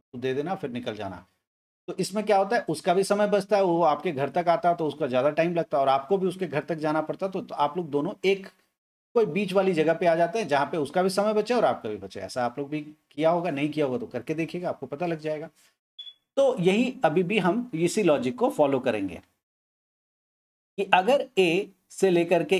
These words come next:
एक मान लेते हैं कि यहाँ तक आता है ए और बी यहाँ से लेकर के यहाँ तक चलता है, वो जहाँ भी चल रहा हो, मैं नहीं जानता कि कौन ज़्यादा चल रहा है कौन कम चल रहा है, ये जानने की भी हमें ज़रूरत भी नहीं है।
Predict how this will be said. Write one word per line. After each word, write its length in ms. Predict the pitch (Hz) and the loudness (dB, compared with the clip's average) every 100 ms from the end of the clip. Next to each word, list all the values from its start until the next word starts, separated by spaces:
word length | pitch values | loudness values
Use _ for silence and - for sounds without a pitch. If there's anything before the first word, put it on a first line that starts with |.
| 185 | 0
एक 180 | 160 151 | -2 0
मान 180 | 151 147 | 2 4
लेते 240 | 147 147 | 2 2
हैं 80 | 151 | 0
कि 80 | 151 | 0
यहाँ 280 | 131 120 143 | 0 0 2
तक 180 | 147 123 | 2 2
आता 240 | 113 113 | 0 0
है 140 | 107 92 | -4 -6
ए 160 | 107 - _ _ _ _ _ | -12 -14 _ _ _ _ _
और 160 | 160 151 | 0 0
बी 380 | 123 170 202 - _ 143 | 0 -2 -2 -10 _ -4
यहाँ 300 | 135 143 156 | -2 2 0
से 140 | 165 | 2
लेकर 280 | 143 131 123 | 0 0 -2
के 120 | 143 | 0
यहाँ 240 | 120 110 | -2 -2
तक 140 | 123 117 | -4 -6
चलता 320 | 123 98 101 | -6 -6 -4
है, 80 | 107 | -2
वो 140 | 175 | -2
जहाँ 240 | 175 160 214 | 0 2 2
भी 100 | 240 | 2
चल 200 | 226 147 | 2 2
रहा 100 | 156 | 2
हो, 60 | |
मैं 200 | 269 139 | 2 0
नहीं 140 | 165 175 | 2 2
जानता 300 | 160 147 156 | 2 2 0
कि 160 | 147 123 _ | -2 -12 _
कौन 260 | 135 139 | 0 0
ज़्यादा 240 | 120 120 127 | 2 2 2
चल 180 | 123 113 | -2 0
रहा 80 | |
है 60 | 123 | 0
कौन 220 | 120 123 | 0 -4
कम 200 | 123 107 101 | -4 -8 -8
चल 160 | - 101 | -8 -4
रहा 100 | 123 | -4
है, 120 | 156 | -2
ये 80 | 147 | 0
जानने 300 | 127 117 123 | 0 -2 -2
की 120 | 135 | -4
भी 100 | 127 | -4
हमें 200 | 117 123 | -4 -4
ज़रूरत 320 | 120 123 147 | -2 -2 -2
भी 100 | 123 | -2
नहीं 180 | 107 | -6
है। 80 | 92 | -10